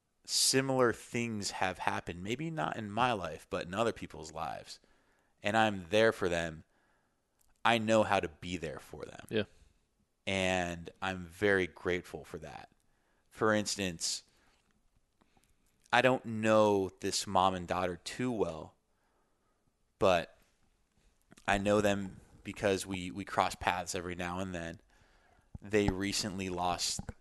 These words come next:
Speaker 1: their father. Uh, their, I'm sorry, they, the, the daughter lost her father, the wife lost her husband, same person, in a fishing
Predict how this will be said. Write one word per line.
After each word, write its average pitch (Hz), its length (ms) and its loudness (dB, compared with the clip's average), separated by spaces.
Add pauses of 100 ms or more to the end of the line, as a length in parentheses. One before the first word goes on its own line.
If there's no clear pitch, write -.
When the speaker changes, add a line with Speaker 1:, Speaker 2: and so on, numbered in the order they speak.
(160)
Speaker 1:
their 90 140 0
father. 101 600 6 (1300)
Uh, 95 360 6
their, 104 200 6
I'm 101 140 2
sorry, 87 300 4
they, 101 260 0 (420)
the, 98 380 4 (280)
the 110 100 4
daughter 107 280 8
lost 98 280 4
her 104 120 -2
father, 92 440 2
the 90 80 -4
wife 87 280 -2
lost 85 240 -4
her 90 80 -8
husband, 82 560 -10 (200)
same 95 260 -8
person, 85 440 -10 (960)
in 98 320 -2
a 90 480 -2 (180)
fishing 92 720 -2